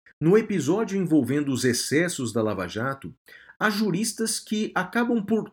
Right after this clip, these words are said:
tolerar os desvios porque atendem às suas convicções políticas. Como o senhor vê esse cenário de polarização atual e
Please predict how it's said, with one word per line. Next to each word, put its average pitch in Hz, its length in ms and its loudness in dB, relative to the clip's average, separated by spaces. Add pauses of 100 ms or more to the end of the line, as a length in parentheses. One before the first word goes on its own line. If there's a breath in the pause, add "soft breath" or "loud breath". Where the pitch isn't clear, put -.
tolerar 240 680 4
os 180 140 2
desvios 107 760 -4 (340)
porque 226 260 6
atendem 208 480 2
às 208 80 0
suas 202 220 0
convicções 196 540 -2
políticas. - 640 -4 (920 loud breath)
Como 311 440 2
o 220 80 0
senhor 170 440 2
vê 139 320 0
esse 196 240 0
cenário 175 800 0
de 131 120 -2
polarização 139 840 2
atual 117 600 -2 (520)
e 202 80 0